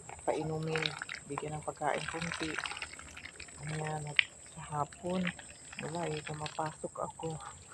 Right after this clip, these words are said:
Pag ano na siguro, wala, wala na akong pasok. Hihinto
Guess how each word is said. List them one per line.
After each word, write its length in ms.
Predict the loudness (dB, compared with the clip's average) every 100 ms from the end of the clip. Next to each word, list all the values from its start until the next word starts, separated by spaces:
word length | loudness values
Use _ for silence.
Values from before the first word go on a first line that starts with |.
| -6 -4 -2 -4 -4 -4 -2
Pag 400 | 0 4 4 2 0
ano 200 | -2 -2 -4
na 120 | -4
siguro, 400 | -2 0 0 0
wala, 320 | 0 0 0 -2 -4 -6 -10 -12 -10 -12 -12 -14 -14 -12 -8 0
wala 200 | 4 6 6
na 80 |
akong 240 | 6 6 4
pasok. 320 | 2 2 2 4
Hihinto 480 | 4 4 4 6